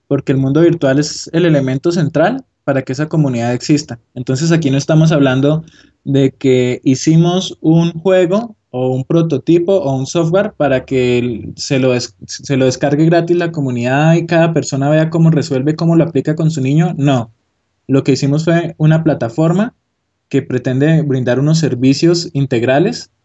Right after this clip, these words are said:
a los niños, a los terapistas y a toda la comunidad que está conectada con esos niños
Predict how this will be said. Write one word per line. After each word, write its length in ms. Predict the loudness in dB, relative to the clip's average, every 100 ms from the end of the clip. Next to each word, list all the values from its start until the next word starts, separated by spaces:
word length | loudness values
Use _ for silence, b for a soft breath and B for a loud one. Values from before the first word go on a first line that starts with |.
| _
a 100 | -2
los 180 | 0 2
niños, 480 | 2 2 2 -2 -8
a 120 | -4
los 160 | -4 -2
terapistas 840 | -4 -4 0 0 2 0 -2 -6 -12
y 140 | -2 2
a 340 | 2 0 -2 _
toda 220 | -2 2 2
la 360 | 2 2 -2 _
comunidad 460 | -6 -4 -2 -4 -4
que 80 | -4
está 180 | -4 -2
conectada 440 | -2 0 -2 -2
con 120 | -4
esos 200 | -6 -4
niños 440 | -2 -2 -4 -10